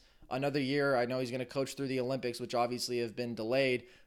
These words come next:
Either way, he's on his way out, and he wants to win as many games as he can. But you gotta have a little bit of perspective here and understand that DeRozan and Aldridge,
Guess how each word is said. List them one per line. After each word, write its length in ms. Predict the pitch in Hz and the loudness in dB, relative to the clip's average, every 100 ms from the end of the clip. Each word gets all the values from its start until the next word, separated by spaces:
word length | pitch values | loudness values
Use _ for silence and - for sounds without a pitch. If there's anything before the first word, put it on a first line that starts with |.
| - - | -14 0
Either 220 | 214 226 | 6 8
way, 400 | 180 175 143 - | 10 8 6 0
he's 180 | - 170 | -4 4
on 140 | 180 185 | 6 6
his 100 | 147 | 4
way 220 | 151 151 | 4 8
out, 320 | 143 175 - | 8 8 4
and 300 | 143 143 139 | 0 0 0
he 220 | 127 - 139 | -4 -6 2
wants 240 | 151 160 | 2 2
to 80 | 151 | 0
win 160 | 151 156 | -2 -2
as 100 | 131 | -2
many 200 | 143 139 | -4 -2
games 320 | 139 147 139 | -2 -2 -4
as 80 | 123 | -6
he 80 | |
can. 440 | 107 135 131 160 185 - _ - - | -6 -2 0 0 -2 -10 _ -20 4
But 340 | 147 143 - - | 8 8 4 -2
you 160 | 143 | -4
gotta 380 | 135 156 180 180 | 4 6 8 8
have 580 | 147 139 143 143 131 113 - | 6 4 6 6 4 -6 -4
a 80 | |
little 400 | 127 123 143 160 | -2 0 2 4
bit 460 | 143 - 135 127 - - | 2 2 2 0 -4 -6
of 240 | 123 - | -4 -4
perspective 580 | 127 - - 131 123 117 | -8 -4 0 0 -2 -4
here 160 | 117 | -4
and 80 | 113 | -2
understand 560 | 131 127 - 127 127 117 | -2 -4 -6 -4 -4 -4
that 160 | 95 | -4
DeRozan 580 | 123 110 131 170 170 180 | -6 0 4 6 6 4
and 140 | 135 110 | 2 4
Aldridge, 560 | 143 156 147 151 - | 4 4 2 -2 -4